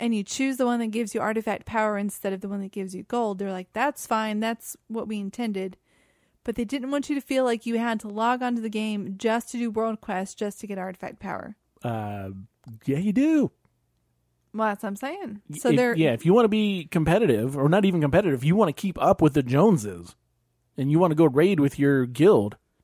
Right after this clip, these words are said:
Speaker 2: then yeah, you need to be logging on every day and doing world quests that, that will reward you with artifact, or doing anything that rewards you with artifact power, and applying that artifact power directly to the forehead. I mean, to your weapon.
Speaker 1: Yeah, and that, and that's their goal. And I think that's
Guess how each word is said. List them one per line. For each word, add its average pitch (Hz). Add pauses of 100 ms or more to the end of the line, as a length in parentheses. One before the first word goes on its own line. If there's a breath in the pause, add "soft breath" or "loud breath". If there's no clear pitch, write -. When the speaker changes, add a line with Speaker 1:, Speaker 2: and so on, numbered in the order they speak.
(380)
Speaker 2:
then 156
yeah, 175 (1000)
you 147
need 202
to 175
be 175
logging 170
on 185
every 156
day 143
and 131
doing 143
world 170
quests 147
that, 123
that 123
will 127
reward 143
you 143
with 127
artifact, 156
or 143
doing 165
anything 196
that 117
rewards 117
you 117
with 107
artifact 113
power, 98 (640)
and 139
applying 156
that 147
artifact 135
power 135
directly 135
to 139
the 147
forehead. 247 (800)
I 151
mean, 147 (140)
to 143
your 123
weapon. 180 (520)
Speaker 1:
Yeah, 185 (100)
and 240
that, 285
and 277
that's 339
their 320
goal. 262
And 202
I 226
think 320
that's -